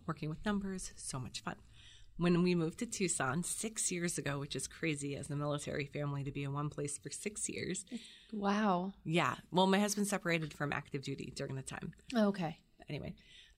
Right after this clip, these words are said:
Speaker 1: um, I worked at a school for a while, and it was so much fun,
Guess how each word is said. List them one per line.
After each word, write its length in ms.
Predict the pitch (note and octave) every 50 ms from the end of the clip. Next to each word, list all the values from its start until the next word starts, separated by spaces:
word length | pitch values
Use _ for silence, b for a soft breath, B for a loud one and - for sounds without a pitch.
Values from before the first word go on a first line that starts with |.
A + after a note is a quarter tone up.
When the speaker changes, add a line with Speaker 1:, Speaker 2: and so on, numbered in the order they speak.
| B
Speaker 1:
um, 320 | - D3 B2 - - - - - - _ _ _ _ _ _ -
I 80 | D#3+
worked 240 | E3 D3 D3 - -
at 80 | F3 F#3
a 60 | F#3+
school 420 | - - - F#3 E3+ F3 G3 G#3+
for 180 | G3+ - - F#3
a 80 | F3
while, 320 | D#3 D3+ C#3 C#3+ D#3 E3+ E3+
and 140 | - E3 D#3+
it 80 | D#3+
was 100 | D#3+ D#3
so 200 | - - G3 F#3+
much 200 | A3 A3 A3 -
fun, 280 | - - - - -